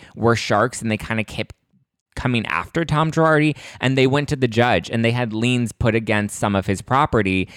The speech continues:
and his assets so that they could secure their loan. And so if your loan has been secured and there is a lien attached to it,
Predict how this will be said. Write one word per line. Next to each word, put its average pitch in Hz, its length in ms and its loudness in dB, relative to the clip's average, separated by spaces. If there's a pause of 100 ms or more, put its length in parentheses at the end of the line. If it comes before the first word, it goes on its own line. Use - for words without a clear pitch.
(120)
and 98 140 -2
his 98 180 -2
assets 110 680 -2 (140)
so - 160 2
that 110 160 2
they 107 120 2
could 110 180 -2
secure 110 520 2
their 98 220 4
loan. 92 480 0
And 113 160 -2
so 120 100 2
if 107 120 -2
your 110 140 2
loan 131 280 2
has 127 160 -2
been 107 220 0
secured 98 800 2 (200)
and 101 140 0
there 107 160 4
is 117 340 2
a 104 100 0
lien 120 440 0
attached 151 560 -4
to 87 220 0
it, 87 220 0